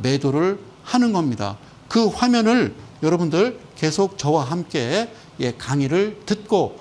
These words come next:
또 오늘도 이렇게 진행을 했던 겁니다. 여러분들과 함께하는 방송 바로 엘에디조 이공오사 스타워즈 포인트를 함께하고 계십니다. 자, 하나만 더 볼까요? 자,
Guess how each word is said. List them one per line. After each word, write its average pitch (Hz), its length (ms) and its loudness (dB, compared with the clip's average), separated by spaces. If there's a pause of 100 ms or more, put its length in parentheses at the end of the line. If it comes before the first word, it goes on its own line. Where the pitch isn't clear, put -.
(220)
또 240 160 2
오늘도 165 420 0
이렇게 156 480 -2
진행을 170 560 -2 (280)
했던 240 260 -2
겁니다. 120 400 -2 (300)
여러분들과 202 580 2
함께하는 247 720 0
방송 196 540 -2 (220)
바로 175 400 0
엘에디조 190 760 2 (180)
이공오사 180 760 0 (300)
스타워즈 233 720 2 (320)
포인트를 247 720 0
함께하고 240 1300 -2 (160)
계십니다. 156 720 -2 (200)
자, 190 300 -2 (800)
하나만 320 340 6
더 180 120 2
볼까요? 226 580 4
자, 226 180 4